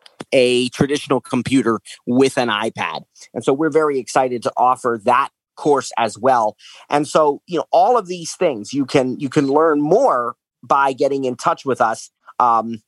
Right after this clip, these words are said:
T T J tech dot net, T T J, like Tango, Tango, Juliet,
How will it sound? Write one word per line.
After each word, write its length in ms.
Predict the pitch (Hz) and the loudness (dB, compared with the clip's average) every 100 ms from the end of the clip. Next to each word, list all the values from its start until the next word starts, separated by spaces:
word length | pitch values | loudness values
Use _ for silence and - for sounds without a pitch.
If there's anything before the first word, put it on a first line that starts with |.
| _ _ _ _ | _ _ _ _
T 220 | - 247 240 | -2 -2 0
T 200 | 262 226 | 0 2
J 280 | 196 190 | 4 2
tech 320 | 180 175 170 _ | 0 0 0 _
dot 260 | 156 156 170 | 0 0 -2
net, 340 | 160 120 107 _ _ - | -2 -2 -2 _ _ -6
T 220 | 160 170 | -4 -4
T 220 | - 185 | -2 -2
J, 480 | 151 156 117 127 156 _ _ _ - | 2 4 4 2 -2 _ _ _ -2
like 220 | 110 - | -2 -2
Tango, 380 | - 135 139 135 | 0 2 4 2
Tango, 380 | 131 135 131 127 | 2 0 2 2
Juliet, 520 | 120 139 160 120 | 2 2 4 2